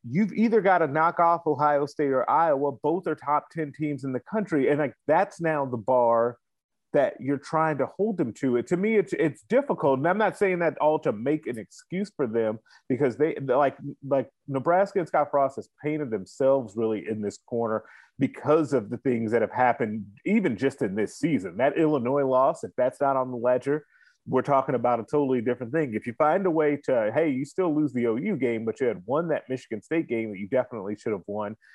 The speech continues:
we're having a whole different discussion, right? But that's not where we are, and that's part of the problem. Like, it's just, and I don't know when,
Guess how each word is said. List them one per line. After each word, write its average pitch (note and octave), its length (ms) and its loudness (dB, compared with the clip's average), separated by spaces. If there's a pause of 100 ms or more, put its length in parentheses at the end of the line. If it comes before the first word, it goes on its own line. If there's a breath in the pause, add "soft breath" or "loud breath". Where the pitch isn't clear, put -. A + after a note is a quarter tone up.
(140 soft breath)
we're C3 140 2
having C#3 260 2
a A#2 80 -2
whole C#3 260 -2
different A#2 320 -4
discussion, G2+ 560 -2
right? A#2 300 0
But F#2+ 100 -8
that's A2 220 -6
not G#2+ 320 -2
where A#2+ 160 -2
we A2 180 -2
are, C#3 220 4
and G2+ 100 -6
that's A2+ 160 -8
part C3+ 300 0
of F2+ 80 -12
the - 80 -16 (100)
problem. D3+ 380 -2 (320 loud breath)
Like, C#3+ 140 0
it's E3 200 -2
just, A3 320 0
and F3+ 100 0
I E3+ 100 0 (100)
don't A3 340 0
know E3 240 0
when, C3 300 -4